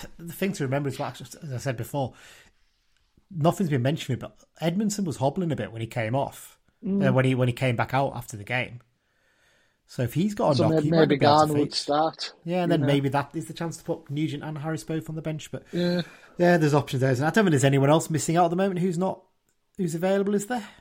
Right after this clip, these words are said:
Speaker 2: No, no.
Speaker 1: I think, 'cause I'm looking at it, shows Silver's not fit. Obviously,
Speaker 2: No, he's
Speaker 1: Dickinson's
Speaker 2: not
Speaker 1: still a
Speaker 2: fit.
Speaker 1: bit off.
Speaker 2: Dickinson, no.
Speaker 1: No, so yeah, and, you know, there's been whispers that Feeney could be fit for the place, but I've heard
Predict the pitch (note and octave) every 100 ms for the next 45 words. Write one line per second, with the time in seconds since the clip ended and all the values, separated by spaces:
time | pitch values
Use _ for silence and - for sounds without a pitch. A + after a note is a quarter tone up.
0 | _ _ C#3+ C3+ B2+ B2 - - C#3 C3
1 | C3+ G3 G3+ G3+ E3 E3+ F3+ F3+ B2 E3
2 | D3+ - E3+ F3 E3+ E3+ E3 - _ _
3 | _ _ _ _ _ _ - - D#3+ D3
4 | C3+ D3 C3+ B2+ D3+ C3 A2 D#3 C#3+ C#3
5 | E3+ - - B2 C3 C3 B2+ C3 B2+ C3+
6 | C3+ - _ C#3 C#3+ C#3+ C3+ C3 C3+ C3+
7 | C3 C3+ C3+ B2 A#2 A#2+ - _ C3 -
8 | F#3+ E3 C#3 E3 - C#3+ A#2 - - C#3+
9 | C#3 - C3 - A2+ B2+ - B2 B2 A#2
10 | - A#2+ A#2+ A#2+ A2+